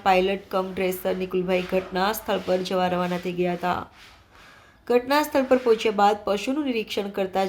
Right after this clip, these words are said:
જાણ્યું કે પાછળના ડાબા પગે ઈજાના કારણે સડો થઈ ગયો હતો અને કેટલા સમયથી તકલીફમાં પીડાતો હતો તથા બીજી શારીરિક ઈજાઓ થઈ હતી. આ ઈજાને તે શ્વાનને અમુક દિવસો પહેલા હોવાનું જાણવા મળ્યુંની હાલત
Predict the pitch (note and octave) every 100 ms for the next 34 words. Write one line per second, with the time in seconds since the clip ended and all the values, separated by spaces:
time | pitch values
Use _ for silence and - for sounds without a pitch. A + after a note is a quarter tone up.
0 | F#3 F#3+ F#3 G3+ G#3 G#3 G3 F3+ F3+ A3+
1 | A3 F#3 G#3 B3 - - - F#3+ G3+ G#3+
2 | C4 E4 C#4 B3 B3 A3 G#3+ G#3+ G#3+ G#3+
3 | G3+ G3 G3+ G3+ F#3 F3 F#3+ F3+ F#3 F#3+
4 | G#3 G#3 F#3+ G3 G#3 - - G3 G3 A#3
5 | A#3+ A3 G3+ G#3 G3 F#3+ F#3+ F#3+ F#3 F#3
6 | F3+ F#3 F#3 F#3+ G#3 A3 - - - -
7 | G#3 G#3 G#3 G#3+ C#4+ D4+ B3+ G#3 G#3 G3+
8 | G3 F#3+ F#3+ F#3+ F#3 F#3 - E3+ F3 F3+
9 | A3 A3+ G3+ A#3+ C4 - - - - G#3
10 | G3+ A3 A#3+ C#4+ C4 B3+ - G#3+ G#3+ G3
11 | G#3 A#3+ A#3 G#3 G3+ G3+ G3 G#3+ A#3+ A#3
12 | A3+ F#3+ F#3 F#3 F3+ F#3 F#3+ G#3 G3 F3+
13 | F3+